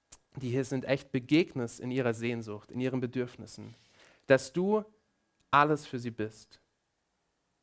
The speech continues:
Sie dürfen sich natürlich weiterhin einen Partner wünschen. Aber ich möchte dich bitten, dass davon nicht ihr Leben bestimmt wird, sondern dass sie jetzt schon anfangen, ja, ihr Single-Dasein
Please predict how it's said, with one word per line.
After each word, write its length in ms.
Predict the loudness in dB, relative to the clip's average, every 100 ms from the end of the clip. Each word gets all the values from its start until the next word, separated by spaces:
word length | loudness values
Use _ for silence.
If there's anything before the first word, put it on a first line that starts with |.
| _ -12
Sie 120 | 2
dürfen 240 | 2 4
sich 120 | -2
natürlich 360 | -2 -2 -2 2
weiterhin 340 | 4 4 2
einen 80 | -2
Partner 400 | -2 -4 -4 -8
wünschen. 440 | -8 -12 -14 -20 -20 _ _ _ _
Aber 220 | 2 2
ich 120 | 2
möchte 200 | 0 -2
dich 80 | -2
bitten, 220 | -4 0
dass 260 | -2 -4 0
davon 300 | 2 2 0
nicht 160 | -4 -4
ihr 100 | -4
Leben 360 | -2 -2 -4
bestimmt 520 | -8 -10 -8 -8 -8
wird, 260 | -16 -18 _ _ _ _ _ _ _ _ _ _
sondern 260 | 0 2 6
dass 180 | 4
sie 100 | 4
jetzt 260 | 2 2 2
schon 140 | -4
anfangen, 600 | 0 0 0 -2 -2 -4 -12 _ _ _ _ _ -2
ja, 160 | 2
ihr 280 | 2 2 -2
Single-Dasein 1000 | -2 0 2 4 6 6 4 0 0 -6